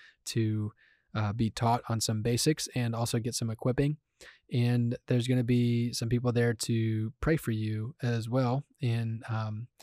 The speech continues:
give you some things to be thinking about with God. So it's, it can be a great, great night of, of encountering God and being together. So if you're able to make it, would encourage you to be there. If you can't make it,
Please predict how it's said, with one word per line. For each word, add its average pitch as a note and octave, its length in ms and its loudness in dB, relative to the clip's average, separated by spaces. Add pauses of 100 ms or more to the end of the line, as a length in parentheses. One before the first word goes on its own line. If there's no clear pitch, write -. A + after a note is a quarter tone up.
(260)
give A2+ 120 0
you A2+ 80 2
some G#2+ 320 -2
things A2+ 220 -4
to A2+ 80 -6
be A2 340 -4
thinking A#2 220 -4
about G#2+ 200 -4
with A2+ 120 -6
God. A2 200 -4
So - 120 -4
it's, C3 320 -4
it D3+ 60 -2
can E3 100 2
be C3 80 2
a A#2+ 60 0
great, A#2+ 560 0 (260)
great A#2 260 0
night G#2+ 260 -2
of, G2+ 200 -10 (280)
of G#2+ 120 -2
encountering G#2+ 480 -2
God G2+ 320 -4
and F#2 120 -6
being G2 240 -6
together. F#2+ 400 -6
So G#2 300 -4 (380)
if A2 160 -2
you're A2 100 -2
able C3+ 180 8
to C3+ 60 8
make C#3+ 240 6
it, D3+ 160 4 (240)
would A#2+ 100 -2
encourage A#2 480 2
you A#2 280 0
to - 100 -8
be B2 160 2
there. D#3+ 240 4 (240)
If - 160 -8
you G#2 60 -10
can't C#3 240 -2
make D#3 180 0
it, F#3 140 0